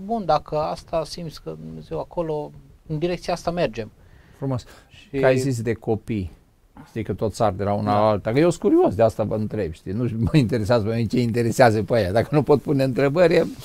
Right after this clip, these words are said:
Speaker 2: da, asta este, mai știți, e partea, avantajul meu că sunt aici, că pot pune întrebări, avantajul vostru că ne ascultați și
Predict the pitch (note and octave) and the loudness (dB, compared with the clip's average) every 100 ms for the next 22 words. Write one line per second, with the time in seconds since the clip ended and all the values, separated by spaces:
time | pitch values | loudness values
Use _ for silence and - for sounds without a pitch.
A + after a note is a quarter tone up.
0 | - - - D#3 G2 C#3+ B2 D3+ C3 C3+ | -12 -2 8 8 10 8 8 6 4 0
1 | A#2+ B2 B2+ - B2+ - A2 A2 - B2 | -2 2 2 4 2 2 -2 0 4 4
2 | - B2+ A#2+ A#2 - - - - _ - | 4 2 2 2 -2 -10 -20 -20 _ 0
3 | B2 C3 B2 C#3 B2 A2+ C3+ B2+ B2 - | 4 4 6 6 6 4 2 2 0 0
4 | B2+ A2 A#2+ C#3 B2 A2 G2+ A#2 B2 A#2 | 0 2 2 2 2 0 0 -2 -2 -2
5 | G#2+ G2+ A2+ A2+ E3+ D3+ C#3 D#3+ E3 C3+ | -2 -2 -2 0 2 2 2 0 0 0
6 | C#3+ D3+ - C#3 C#3+ C#3+ C#3 B2 C3 B2+ | 0 0 -2 -4 -2 -2 -2 -2 -4 2
7 | F#3 E3 - | 2 2 -2